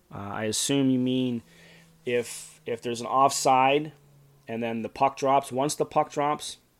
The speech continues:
it's dead. You cannot challenge. It's the same thing with a booth review. A booth review, except in the, in the situation of a goal, uh, that, well, that's what it used to be, right? It used to be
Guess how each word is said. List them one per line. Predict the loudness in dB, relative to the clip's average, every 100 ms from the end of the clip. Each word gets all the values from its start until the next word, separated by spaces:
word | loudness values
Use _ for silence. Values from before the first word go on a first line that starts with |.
| _ _
it's | -10 -8
dead. | -2 -2 -2
You | -8
cannot | -8 -8 -6
challenge. | -6 -4 -6 -10
It's | -10
the | -8
same | -2 0 -2
thing | -2 -4 -2 -4 -10 -20 -20 -20 -6
with | -6 -6 -6
a | -6
booth | -2 0 0 0
review. | -6 -4 -12 -14 _ _ _ _ _ _ _ _ _ _ _ -12
A | -6
booth | 0 0 0
review, | -2 2 2 2 0 -4 -12 -16 _ _ -16
except | -6 0 2 2
in | -2
the, | -2
in | -4
the | -4
situation | -4 -4 -2 -2 -2 -2 -6 -6
of | -4 -4 -4 -6
a | -6 -4 -4 -6 -10 _ _ _ _ _ _ _ -20 -20 -6
goal, | 2 4 4 0 _ _ _ _ _ _ _ _ _ _ -18
uh, | -8 -2
that, | 4
well, | 8
that's | 8 6
what |
it | 0
used | 0 -2
to |
be, | -8 -8
right? | -4 -4
It |
used | 0 0 0
to | -2
be | -4 -2 -2 -6